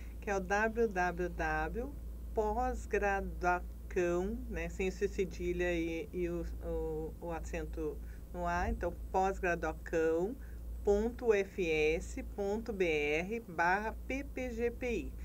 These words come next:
Lá vocês vão encontrar várias informações,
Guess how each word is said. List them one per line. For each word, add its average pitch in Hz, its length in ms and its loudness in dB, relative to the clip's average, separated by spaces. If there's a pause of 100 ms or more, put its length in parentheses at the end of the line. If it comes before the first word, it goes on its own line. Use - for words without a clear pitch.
(220)
Lá 208 120 4
vocês 233 360 4
vão 233 100 2
encontrar 226 560 0
várias 233 480 4
informações, 220 1040 0